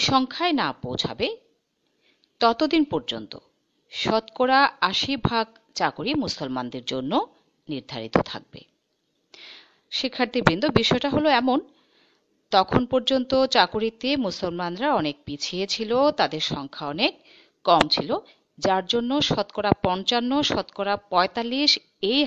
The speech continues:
হারে উন্নীত করার জন্য প্রাথমিকভাবে মুসলমানদের শতকরা আশি নিয়োগের প্রয়োজন, আহ, হয়েছিল বলে এই শতকরা আশির কথা এখানে বলা হচ্ছে।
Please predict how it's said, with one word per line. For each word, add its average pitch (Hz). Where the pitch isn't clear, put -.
হারে 185
উন্নীত 180
করার 147
জন্য 131
প্রাথমিকভাবে 240
মুসলমানদের 147
শতকরা 208
আশি 262
নিয়োগের 165
প্রয়োজন, 135
আহ, 117
হয়েছিল 139
বলে 277
এই 139
শতকরা 139
আশির 160
কথা 131
এখানে 160
বলা 120
হচ্ছে। -